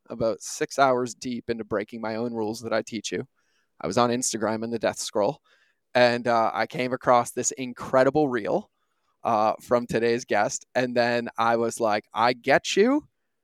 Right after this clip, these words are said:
I wanna watch everything you're doing and talking about." And then the more I dove in, the more and more excited I got to sit here today and ask questions and just listen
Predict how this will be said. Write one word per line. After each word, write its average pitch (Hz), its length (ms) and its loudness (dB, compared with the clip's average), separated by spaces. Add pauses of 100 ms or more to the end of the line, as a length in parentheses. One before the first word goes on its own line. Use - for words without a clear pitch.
(400)
I 120 100 8
wanna 131 260 8
watch 127 300 6
everything 131 360 2
you're 135 140 2
doing 127 300 4
and 120 100 -6
talking 123 380 2
about." 107 380 0
And 117 120 -6
then 113 100 -6
the 117 80 -6
more 120 240 0
I 123 140 4
dove 117 300 0
in, 117 220 -4
the 110 140 -6
more 117 420 -4
and 113 80 -8
more 113 200 -2
excited 113 440 -2
I 101 120 -4
got 110 300 -4
to 117 120 -10
sit 120 220 -4
here 113 180 -2
today 110 280 -4
and 104 80 -6
ask 107 200 -4
questions 110 440 -2
and 110 180 -12
just 113 220 -2
listen 143 500 -4